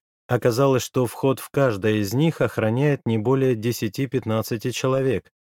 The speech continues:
Внутрь никому пробраться не удалось, но Чайка предполагал, что вряд ли за наружной дверью прячется целая хилиархия.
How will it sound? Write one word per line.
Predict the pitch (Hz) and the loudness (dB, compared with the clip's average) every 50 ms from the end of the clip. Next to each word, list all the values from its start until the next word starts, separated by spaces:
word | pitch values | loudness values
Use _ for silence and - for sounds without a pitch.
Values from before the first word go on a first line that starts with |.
| _ _ _ _ _ - | _ _ _ _ _ -6
Внутрь | 98 101 123 165 190 175 - 180 165 | -2 2 4 4 4 4 4 4 4
никому | 156 147 117 - 123 117 131 156 151 | 4 2 2 2 0 0 2 2 0
пробраться | - 131 117 107 113 117 120 - - - 127 | 2 2 2 2 2 2 2 0 0 -2 0
не | 123 127 | 0 0
удалось, | 127 123 135 143 143 131 107 92 - - - | 0 0 2 2 2 2 2 0 -2 -4 -4
но | 110 107 110 104 | -2 -2 -2 -2
Чайка | 98 - - 123 117 110 - 117 | -2 -2 0 0 0 0 0 -2
предполагал, | 98 - 107 104 - - 113 110 110 110 107 117 143 147 135 117 | -2 -2 -2 -4 -2 0 0 2 2 2 2 2 2 2 2 0
что | - - - 120 117 110 - _ _ _ _ _ - | -4 -4 -2 -2 -2 -2 -2 _ _ _ _ _ -4
вряд | 95 107 131 147 143 127 - | 0 2 2 2 2 2 0
ли | 107 101 | 0 0
за | 98 90 113 - | 0 2 2 2
наружной | 110 110 113 120 113 101 107 107 104 | 2 2 2 2 0 0 0 0 0
дверью | 98 92 104 120 139 135 120 110 101 95 90 | 0 -2 -2 0 0 0 2 0 0 0 -2
прячется | - 113 120 123 117 - 120 - - - 117 117 | -2 0 0 0 0 -2 -6 -6 -4 -4 -4 -4
целая | - - 120 117 113 113 110 110 104 | -2 -2 0 2 2 2 2 0 -2
хилиархия. | - - 123 123 135 139 135 113 95 90 - - 101 92 85 | -4 -4 -4 -2 0 0 0 0 -2 -4 -4 -6 -6 -6 -6